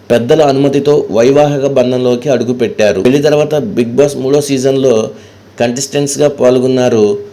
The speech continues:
వరుణ్, వితిక. పెళ్లి తర్వాత వితిక సినిమా ఇండస్ట్రీకి దూరంగా ఉంటుంది. అయితే అప్పుడప్పుడు టీవీ షోలో మాత్రం కనిపిస్తూ ఉంటుంది. ఇక సినిమాలకు దూరంగా ఉన్నప్పటికీ సోషల్ మీడియాలో ఫుల్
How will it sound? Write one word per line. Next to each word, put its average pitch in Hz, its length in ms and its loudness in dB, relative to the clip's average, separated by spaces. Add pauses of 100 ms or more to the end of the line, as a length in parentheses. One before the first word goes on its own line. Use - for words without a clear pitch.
(180)
వరుణ్, 131 380 2 (300)
వితిక. 110 460 -2 (440)
పెళ్లి 139 160 2
తర్వాత 147 420 2
వితిక 139 460 -2
సినిమా 143 420 -2
ఇండస్ట్రీకి 135 480 -2
దూరంగా 127 440 0
ఉంటుంది. 107 560 -2 (340)
అయితే 120 280 0
అప్పుడప్పుడు 139 580 0
టీవీ 135 220 0
షోలో 139 320 2
మాత్రం 127 460 -2
కనిపిస్తూ 123 480 -4
ఉంటుంది. 98 460 -2 (340)
ఇక 131 160 0
సినిమాలకు 143 720 2
దూరంగా 131 460 2
ఉన్నప్పటికీ 120 840 -2 (380)
సోషల్ 139 340 2
మీడియాలో 147 380 2
ఫుల్ 151 280 -4